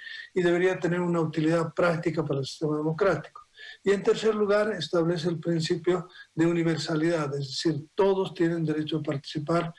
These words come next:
y cualquier defecto de carácter administrativo debería resolvérselo en un nivel meramente administrativo y no jurisdiccional. Estos elementos se los hemos dicho al Tribunal Supremo Electoral desde el primer día. ¿Dó-, dónde nace el problema?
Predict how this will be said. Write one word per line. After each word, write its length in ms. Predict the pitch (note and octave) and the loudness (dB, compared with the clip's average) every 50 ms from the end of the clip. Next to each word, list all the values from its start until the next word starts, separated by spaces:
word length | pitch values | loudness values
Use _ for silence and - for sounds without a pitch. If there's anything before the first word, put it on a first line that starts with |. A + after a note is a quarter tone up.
| - - - - - - | -16 -20 -20 -18 -4 -2
y 120 | E3+ D#3 | -2 0
cualquier 520 | D#3+ E3 D#3+ D#3 D3+ C#3+ D3 G3 F#3+ F3 | 2 2 2 2 0 2 2 2 2 2
defecto 420 | E3+ F3 E3 - F#3+ F3+ - - D#3+ | 0 -2 0 0 -2 -2 0 -2 -2
de 80 | D3 | -2
carácter 380 | C#3+ D#3 D#3+ D#3+ D#3+ D#3+ E3+ D#3+ | -2 -2 -2 -2 -2 -2 0 0
administrativo 640 | D#3 D3+ D#3+ E3+ E3 - E3+ F3 - G3+ G3 G3 | 0 0 -2 -4 -4 -4 -4 -4 -2 0 0 0
debería 280 | F3 E3+ D#3+ D#3+ E3+ E3+ | 0 0 0 0 0 0
resolvérselo 800 | D#3 D3 - - D#3+ D#3 D#3 E3 D#3+ D#3+ - F3+ E3 E3+ E3 - - - - - - - - - | -2 -2 -2 -2 -2 0 0 -2 -2 -2 0 0 0 0 0 -2 -6 -12 -16 -16 -16 -12 -4 0
en 100 | D#3+ E3 | 2 2
un 120 | E3+ E3 | 4 4
nivel 260 | E3 D#3+ E3+ E3+ E3 | 2 2 2 2 2
meramente 520 | E3 E3 F3 E3+ E3+ E3 E3 D#3+ D3+ D3+ D3+ | 2 2 2 2 2 2 0 0 0 -2 -2
administrativo 760 | C#3+ C#3+ D3 D3 D3 D3 - D#3+ D#3 - E3 D#3+ E3 D#3+ D#3+ | -2 0 0 -2 -2 -2 -4 -4 -2 0 0 2 2 2 2
y 60 | D#3 | 0
no 160 | D3+ D#3 D#3+ | 0 -2 -2
jurisdiccional. 680 | C#3+ D#3 D#3+ - D3 D#3+ D#3 - - G#3 G3+ F#3+ D#3+ - - - _ _ _ _ _ _ _ - - - - - - - - - - | -4 -4 -6 -4 -4 -4 -2 0 0 2 2 2 0 -2 -4 -10 _ _ _ _ _ _ _ -20 -20 -20 -20 -20 -20 -20 -14 0 2
Estos 320 | C4 B3 B3 C4 A#3 - A3+ | 2 4 4 2 2 2 4
elementos 640 | G#3 F#3 F3+ F#3+ F#3+ F3+ F3 D#3+ G3+ G3+ F#3 - - | 4 4 4 4 2 0 2 2 2 2 2 2 2
se 100 | F#3 E3 | 2 2
los 160 | D#3 C#3 C#3+ | 2 2 2
hemos 260 | D#3 F3 G3 F#3+ E3 | 2 2 0 2 2
dicho 240 | F3+ F#3 E3 - C#3+ | 2 0 2 0 -2
al 80 | C3 | -4
Tribunal 360 | - - C3+ C3+ C#3 C#3 C#3 C3+ | -2 -2 -2 -2 0 -2 -2 -4
Supremo 320 | - C#3 - D3 C#3+ C#3+ | -8 -6 -4 -2 0 0
Electoral 500 | C#3 C#3 C#3 - - D3+ D3 C#3+ D3 - _ - - - - _ | 0 -2 -4 -2 -2 0 0 -2 -4 -8 _ -16 -20 -20 -8 _
desde 220 | - D#3+ D3+ D3+ D3+ | 0 2 2 2 0
el 60 | - | 0
primer 280 | - F3 F#3+ G3 F#3+ E3 | 0 2 2 2 2 2
día. 220 | F#3+ F3 D3+ C#3+ | 0 0 0 0
¿Dó-, 280 | C#3 C#3+ A3+ C4 B3 A3+ | 0 2 2 2 2 2
dónde 280 | - C4 C#4 C4 A#3+ A#3 | 2 2 2 2 2 0
nace 280 | G#3+ A3 G#3 - - F#3+ | 0 0 -2 -2 -2 -2
el 100 | E3 - | -2 0
problema? 500 | E3 D#3 D#3+ F3+ F3+ E3 C#3 B2+ - | 0 0 2 2 2 0 0 -4 -8